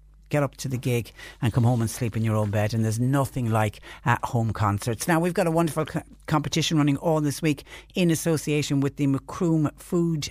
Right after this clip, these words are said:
uh, Festival. We are, Monday to Thursday, been giving away Folan gift packs, which contain new limited edition jams, marmalades and relishes, building up to a big prize on Friday when we're giving away an overnight stay for two in the Castle Hotel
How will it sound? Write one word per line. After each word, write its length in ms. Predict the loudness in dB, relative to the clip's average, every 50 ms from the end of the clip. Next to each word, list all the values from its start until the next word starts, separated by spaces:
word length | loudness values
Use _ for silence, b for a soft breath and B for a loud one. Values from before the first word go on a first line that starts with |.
| -6 -4
uh, 160 | -2 -2 -2 -2 -6
Festival. 580 | -14 -4 -2 -2 -2 0 -2 -2 -2 0 -2 -2 B B B B B B -2
We 180 | 0 0 0 0
are, 320 | 2 2 4 4 4 4 2 -2
Monday 400 | 0 2 2 2 2 2 0 -2
to 100 | -4 -8
Thursday, 520 | -2 0 2 2 2 2 0 -2 -4 -4
been 200 | -4 -2 0 0
giving 280 | 0 0 0 0 2 2
away 320 | 2 2 2 2 2 0 -2 B B B B B -18
Folan 540 | -4 0 2 2 4 4 2 2 2 0 0
gift 420 | 0 -2 -2 -2 -8 -14 -14 -12
packs, 400 | -4 0 0 0 0 -2 -10 -12 -14 -16 -20 -20 -20 -20 -20 -20 -20 -20 -20 -20 -18 -18 -12 -4
which 260 | -2 -2 -2 -2 -2
contain 440 | 0 0 0 2 2 2 2 2 2
new 180 | 2 2 2 0
limited 380 | 2 0 0 0 -2 -2 -6
edition 340 | -2 -2 -2 -2 0 0 0
jams, 360 | 2 2 2 2 2 0 -2
marmalades 440 | -2 -2 0 0 -2 -2 -2 -4 -6 -8 -4
and 320 | -2 -2 -2 -2 -2 -2
relishes, 440 | -2 0 0 0 -2 -2 -4 -4 -4
building 420 | -2 0 0 0 0 -2 -2 -2
up 80 | -2 -4
to 140 | -2 -4 -4
a 40 |
big 220 | -2 -2 -4 -6 -4
prize 300 | -2 -2 0 0 -2 -2
on 100 | -4 -6
Friday 460 | -4 -2 0 2 2 4 2 0 0 B B B B B B
when 120 | -2 0
we're 80 | 0 0
giving 260 | 0 -2 -2 0 0
away 220 | 0 2 2 2 2
an 140 | 0 -2 -2 0
overnight 500 | 0 0 0 0 0 0 0 0 -2 -6
stay 280 | -6 -2 0 0 0 0
for 160 | -2 -6 -8
two 300 | -6 -2 0 0 0 -2 B B B B B B B
in 80 | -2 -2
the 80 | 0
Castle 320 | 0 0 0 0 0 -2 -2
Hotel 420 | -2 0 0 2 2 2 0 -2